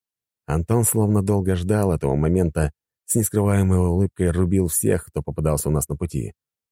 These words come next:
В основном монстров, но также были и несколько отрядов магов, не сильных, но все же. А вот Фанеров, наоборот,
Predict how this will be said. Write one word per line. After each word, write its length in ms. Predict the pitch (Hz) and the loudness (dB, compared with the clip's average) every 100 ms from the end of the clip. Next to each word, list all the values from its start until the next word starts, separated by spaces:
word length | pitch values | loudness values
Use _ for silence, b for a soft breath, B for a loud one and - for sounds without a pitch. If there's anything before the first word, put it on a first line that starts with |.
| _ _ | _ _
В 80 | - | -6
основном 380 | 78 113 156 156 | -2 0 0 2
монстров, 520 | 151 82 - 60 - _ _ _ _ - | 0 0 -4 -8 -10 _ _ _ _ -4
но 160 | 78 | -4
также 320 | - 135 120 | 0 -2 0
были 220 | 120 123 120 | 0 2 2
и 80 | |
несколько 400 | 113 107 98 104 | 2 0 -2 -4
отрядов 340 | 95 101 98 - | 0 0 -2 -2
магов, 500 | 107 95 65 - _ _ - | -2 -2 -4 -10 _ _ -4
не 200 | 110 123 | 0 0
сильных, 460 | - 139 143 123 | 2 2 0 0
но 80 | - | -4
все 220 | - 57 | -4 -6
же. 160 | 50 - _ _ _ _ _ _ _ _ - | -6 -14 _ _ _ _ _ _ _ _ -2
А 100 | 73 | -2
вот 140 | 71 | 0
Фанеров, 440 | 82 90 98 107 | 0 2 2 0
наоборот, 460 | 107 104 101 92 | 0 0 2 2